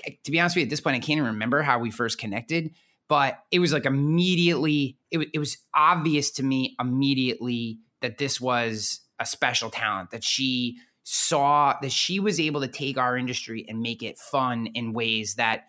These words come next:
most people just cannot do. And I love, and I know that she's had opportunities because she's, anyone who is this talented is going to have them. I love that she has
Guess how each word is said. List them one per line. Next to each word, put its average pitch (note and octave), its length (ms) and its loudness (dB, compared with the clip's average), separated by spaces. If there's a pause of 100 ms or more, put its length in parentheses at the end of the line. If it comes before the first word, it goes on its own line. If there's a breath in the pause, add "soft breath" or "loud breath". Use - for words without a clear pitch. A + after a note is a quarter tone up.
(200 soft breath)
most D3 380 0
people A#2+ 420 0
just A2+ 420 -2
cannot B2 600 -2
do. G#2 340 -6 (380 soft breath)
And C#3 280 -2 (120)
I C#3+ 200 4
love, D3 720 4
and C3 120 0
I B2 80 0
know C#3 300 2
that B2 140 0
she's B2 240 -2
had A2+ 480 -2 (520)
opportunities A#2+ 840 0
because A2 400 -4
she's, G#2+ 220 -6 (180)
anyone B2+ 400 0
who A#2 120 -2
is A2 120 -4
this A2 140 -6
talented G#2+ 420 -4
is G2 80 -10
going A2+ 200 -4
to A2 60 -4
have D3+ 300 2
them. A#2 260 -2 (300 loud breath)
I C#3 60 2
love F3 340 4
that G3 140 2
she D#3+ 240 0
has C3 560 -2